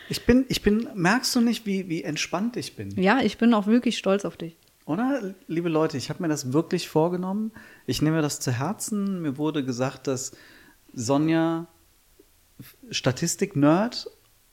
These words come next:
Speaker 1: und der Marc ist der statische Nörgler.
Speaker 2: Mhm.
Speaker 1: So, äh,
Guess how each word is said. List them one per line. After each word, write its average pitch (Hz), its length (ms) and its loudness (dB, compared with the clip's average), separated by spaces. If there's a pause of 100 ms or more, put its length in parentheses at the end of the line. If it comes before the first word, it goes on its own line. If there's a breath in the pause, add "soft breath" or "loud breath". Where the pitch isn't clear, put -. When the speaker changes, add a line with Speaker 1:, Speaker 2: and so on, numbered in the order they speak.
(120)
Speaker 1:
und 139 500 0 (360)
der 131 100 0
Marc 143 520 2
ist - 460 0 (180)
der 135 520 2
statische 143 500 0
Nörgler. 135 640 4 (680 loud breath)
Speaker 2:
Mhm. 208 140 -2
Speaker 1:
So, 120 520 4 (200)
äh, - 40 -14